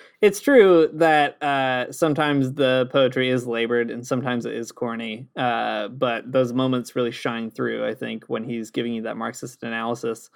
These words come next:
And it leads me to think of another thing that, um, Fry said that's drawn out by Doyle as well. Um, so Fry reviewed a, a later book of poetry called Hi Sister, Hi Brother by, uh, Joe Wallace. And he says, um, "The book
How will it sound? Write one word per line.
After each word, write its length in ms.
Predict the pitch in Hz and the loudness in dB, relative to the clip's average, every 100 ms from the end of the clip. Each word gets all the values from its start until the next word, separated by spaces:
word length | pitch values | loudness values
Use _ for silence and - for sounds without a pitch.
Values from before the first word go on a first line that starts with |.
| - _ _ | -20 _ _
And 460 | 143 143 135 139 151 | 2 4 4 2 0
it 140 | 139 | 2
leads 260 | 147 170 175 | 4 4 2
me 140 | 156 | -2
to 500 | 139 147 135 131 135 | 0 2 4 4 2
think 160 | 143 135 | 0 0
of 60 | |
another 540 | 123 143 160 147 139 123 | 0 2 4 4 2 -2
thing 340 | - 127 123 | -4 -2 -2
that, 320 | 123 117 113 | -2 -2 -4
um, 320 | 123 113 113 131 | -8 -10 -10 -4
Fry 220 | 120 113 | -2 -2
said 280 | - 120 113 | -2 -4 -4
that's 240 | 110 - | -6 -6
drawn 240 | - 117 | -4 -4
out 140 | 113 - | -4 -6
by 180 | 113 110 | -4 -4
Doyle 400 | 117 117 113 110 | -4 -2 -2 -4
as 120 | 117 | -2
well. 520 | 123 123 117 113 110 | 0 2 2 0 -4
Um, 460 | 120 117 113 113 113 | -6 -6 -6 -8 -10
so 180 | - 127 | -2 0
Fry 200 | 143 139 | 4 4
reviewed 420 | 131 127 131 127 | 4 2 0 2
a, 200 | 120 117 | 2 0
a 40 | 117 | 0
later 240 | 123 127 | 0 0
book 180 | 131 123 | -2 -4
of 80 | 117 | -2
poetry 420 | 131 127 131 123 | 0 0 -2 -4
called 280 | 127 120 117 | -2 -4 -2
Hi 160 | 131 | -2
Sister, 400 | 123 127 - 127 | -2 -6 -4 -4
Hi 140 | 120 117 | -2 -2
Brother 440 | 123 131 131 131 | 0 2 2 2
by, 520 | 127 127 123 123 123 - | 0 -2 0 -2 -4 -6
uh, 320 | 123 117 113 | -6 -6 -6
Joe 180 | 110 123 | -2 -2
Wallace. 480 | 120 120 123 127 - _ _ _ _ - | 0 0 -2 -4 -14 _ _ _ _ -6
And 300 | 123 120 117 | -4 -2 -2
he 140 | 123 | -4
says, 680 | 117 - 127 123 120 120 117 | -4 0 2 4 2 0 -4
um, 640 | - 123 113 113 110 113 120 | -10 -8 -6 -6 -8 -10 -8
"The 120 | 113 | -8
book 360 | - 156 151 | 4 4 4